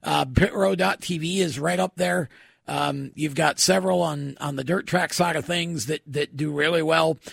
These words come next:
Um, so, uh, you can, you can subscribe to all those. You can see all kinds of racing, but it is no substitute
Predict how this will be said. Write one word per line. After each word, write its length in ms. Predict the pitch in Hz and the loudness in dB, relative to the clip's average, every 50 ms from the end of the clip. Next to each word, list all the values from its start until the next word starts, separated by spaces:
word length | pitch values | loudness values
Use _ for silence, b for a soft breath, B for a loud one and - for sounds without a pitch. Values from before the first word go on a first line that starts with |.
| B B B B B B | B B B B B B
Um, 400 | 170 165 165 160 160 156 147 135 104 - - _ _ _ | 0 2 4 4 4 4 0 -4 -6 -10 -14 _ _ _
so, 480 | - - 190 190 180 170 160 156 151 - _ _ _ _ _ _ _ _ _ _ | 0 4 6 6 6 6 4 2 0 -4 _ _ _ _ _ _ _ _ _ _
uh, 260 | 180 185 170 160 151 147 | -2 0 2 2 0 0
you 240 | 147 165 196 269 233 | 0 0 0 -2 2
can, 320 | - 214 190 165 160 - | 2 0 0 0 -4 -6
you 160 | - 185 226 247 | -2 0 0 2
can 400 | 185 214 190 165 156 143 117 - _ | 2 2 2 2 -2 -4 -8 -12 _
subscribe 640 | _ - - 165 135 - - 196 190 247 294 320 285 | _ -4 -2 -2 -2 -2 0 0 0 0 0 0 2
to 80 | 240 175 | 2 4
all 160 | 156 151 143 | 4 2 2
those. 360 | 131 135 143 175 208 147 151 | 0 0 0 0 -2 -4 -4
You 120 | 175 170 | -6 -6
can 140 | 151 170 156 | -6 -4 -2
see 180 | - - 202 226 | -2 0 0 2
all 160 | 214 190 - | 0 0 0
kinds 320 | - 185 190 180 160 127 | -2 -4 -4 -4 -4 -4
of 60 | 139 139 | -4 -2
racing, 420 | 170 196 196 - - 120 101 b b b b b b b b b b b b _ | 0 0 2 2 0 -2 -4 b b b b b b b b b b b b _
but 280 | 139 175 175 165 - - _ _ _ _ _ _ _ _ _ _ _ | 2 2 2 2 -2 -6 _ _ _ _ _ _ _ _ _ _ _
it 160 | 190 196 202 | -2 0 2
is 240 | 214 208 190 147 139 | 2 2 2 0 0
no 380 | 165 165 175 202 240 269 277 | 0 0 0 2 2 4 4
substitute 920 | 233 - - 220 220 196 165 - - 143 117 - 147 143 123 110 - _ | 4 4 4 4 2 2 0 -4 -6 -6 -8 -6 -6 -6 -6 -8 -12 _